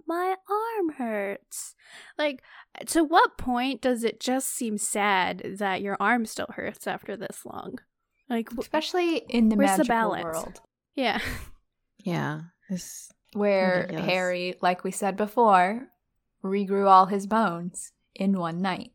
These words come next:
Speaker 2: <laughs>
Speaker 1: Yeah.
Speaker 3: Didn't he, like, play after that, too? He played in a match.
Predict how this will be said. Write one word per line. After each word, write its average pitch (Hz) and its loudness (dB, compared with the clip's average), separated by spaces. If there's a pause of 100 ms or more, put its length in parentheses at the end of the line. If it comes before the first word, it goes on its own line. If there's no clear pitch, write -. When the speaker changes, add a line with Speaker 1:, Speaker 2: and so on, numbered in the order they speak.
(100)
Speaker 2:
<laughs> 233 -10 (720)
Speaker 1:
Yeah. 220 -8 (560)
Speaker 3:
Didn't 254 8
he, 330 2
like, 214 4
play 180 4
after 180 2
that, 190 4
too? 165 -2
He 190 -8 (160)
played 190 0
in 180 -2
a 160 -8
match. - -4